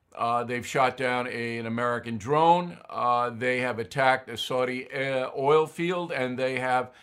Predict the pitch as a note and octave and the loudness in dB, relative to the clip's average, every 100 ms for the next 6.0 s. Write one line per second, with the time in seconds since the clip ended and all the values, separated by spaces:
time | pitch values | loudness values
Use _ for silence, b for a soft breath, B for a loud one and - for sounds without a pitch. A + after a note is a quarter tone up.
0 | B B B - - - D#3 C#3+ C#3 C#3 | B B B -18 -14 -4 2 4 4 -2
1 | - A#2+ A2+ C3 B2 - B2 A#2+ A#2+ A#2 | -6 -8 -4 -2 -2 -2 -4 -4 -4 -6
2 | A#2 A2+ A2 - G#2+ G2+ - G2+ F#2+ - | -6 -4 -6 -4 -2 -2 -2 -6 -6 -8
3 | G2+ G2 G2 F2+ - F2 D2+ D2+ D2 b | -14 -12 -12 -10 -10 -6 -6 -6 -12 b
4 | b b b - A2+ D#3+ A2+ - _ b | b b b -8 2 4 4 2 _ b
5 | b b b A#2+ A#2+ A#2+ A#2+ A#2 A#2+ | b b b 4 6 8 6 0 -8